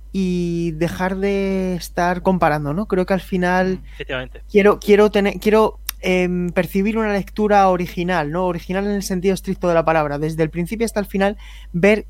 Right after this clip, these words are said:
Speaker 1: qué es esto y si verdaderamente es otra forma de entender Final Fantasy siete Remake. Si es eso,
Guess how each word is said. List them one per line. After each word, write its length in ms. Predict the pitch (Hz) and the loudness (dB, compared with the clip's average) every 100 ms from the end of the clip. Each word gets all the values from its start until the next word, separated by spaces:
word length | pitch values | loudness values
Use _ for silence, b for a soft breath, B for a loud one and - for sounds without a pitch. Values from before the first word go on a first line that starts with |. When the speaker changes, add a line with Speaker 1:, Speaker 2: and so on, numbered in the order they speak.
| - | 0
Speaker 1:
qué 240 | 214 190 | 4 4
es 160 | 185 - | 4 2
esto 340 | 156 - 143 | 0 0 0
y 80 | 147 | 0
si 160 | - 165 | 0 -2
verdaderamente 840 | 160 165 170 175 180 180 175 180 | 0 0 0 0 0 -2 -2 -2
es 180 | 185 - | -2 -6
otra 380 | - 185 185 185 | 0 2 2 -4
forma 300 | 175 185 180 | -2 -4 -2
de 60 | 175 | -2
entender 360 | 170 170 175 170 | -2 -2 -2 -4
Final 240 | 175 165 | -6 -8
Fantasy 360 | 165 160 160 160 | -8 -8 -8 -8
siete 220 | 175 156 | -8 -6
Remake. 320 | 143 165 160 | -6 -6 -6
Si 200 | - 208 | -4 0
es 140 | 277 247 | 2 2
eso, 280 | 247 - | 0 -2